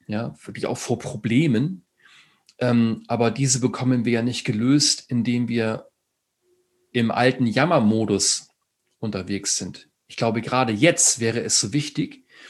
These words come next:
dass wir, die Erwachsenen, ich nenne es immer, den eigenen Blick in den Blick nehmen, um dann vielleicht mit einer anderen Energie auf die Herausforderungen zuzugehen.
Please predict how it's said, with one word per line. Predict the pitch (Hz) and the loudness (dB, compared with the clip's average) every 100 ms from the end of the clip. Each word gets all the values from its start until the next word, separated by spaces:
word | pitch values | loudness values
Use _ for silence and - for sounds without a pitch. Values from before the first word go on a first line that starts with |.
| - - _ _ | -20 -20 _ _
dass | 127 123 - 117 | 0 0 0 -2
wir, | 135 175 196 | 0 0 -2
die | 196 117 | -4 -4
Erwachsenen, | 101 120 139 - 151 151 170 196 - | -2 -2 -2 -2 0 0 -2 -6 -8
ich | 120 131 | -8 -4
nenne | 127 | -2
es | 120 - | 0 -2
immer, | 123 120 113 - _ _ _ | -4 -4 -6 -10 _ _ _
den | 117 110 | -4 -2
eigenen | - 131 156 147 135 123 | 0 2 2 2 0 -2
Blick | - 147 - - _ | 0 -2 -2 -14 _
in | 127 123 | -4 -2
den | 120 107 | -2 -2
Blick | 107 131 - | -4 -4 -2
nehmen, | 147 151 202 208 - _ _ _ _ _ - | -2 0 -2 -6 -10 _ _ _ _ _ -6
um | 123 | -2
dann | 113 127 | 2 2
vielleicht | 131 - 127 131 - | 0 -2 -2 -2 -4
mit | 110 | -8
einer | 117 117 117 113 - | -4 -2 -2 -4 -6
anderen | 127 143 139 127 127 | 0 2 2 2 0
Energie | 139 131 123 107 190 131 95 - - - - - _ - | 0 2 0 -2 0 0 0 -6 -20 -20 -20 -20 _ -2
auf | 117 117 | 0 0
die | - 110 104 | -4 -2 0
Herausforderungen | 110 110 120 123 - 120 107 117 107 104 | 2 4 2 2 0 0 0 0 0 0
zuzugehen. | - 196 202 - 104 101 87 | 0 2 0 -2 -2 -6 -6